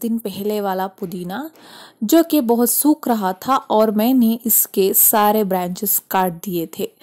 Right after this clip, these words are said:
आ, क्योंकि जितना आप कट करोगे उतना न्यू ग्रोथ होने के लिए बूस्ट करेगा आपके पौधे को।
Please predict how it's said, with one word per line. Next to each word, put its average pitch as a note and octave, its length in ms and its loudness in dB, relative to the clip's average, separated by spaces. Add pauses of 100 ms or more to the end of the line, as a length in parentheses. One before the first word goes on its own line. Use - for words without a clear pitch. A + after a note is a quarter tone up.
(600)
आ, A#3+ 300 8
क्योंकि D4 480 2
जितना C4+ 340 2
आप C#4+ 260 2
कट A3+ 180 2
करोगे G#3+ 540 4
उतना C4+ 420 4
न्यू B3 360 6
ग्रोथ G#3+ 440 2
होने G3 220 0
के F#3+ 160 0
लिए F#3+ 340 2 (560)
बूस्ट B3 320 4
करेगा F#3+ 400 2
आपके G3 500 -2
पौधे F3+ 360 -2
को। - 240 -6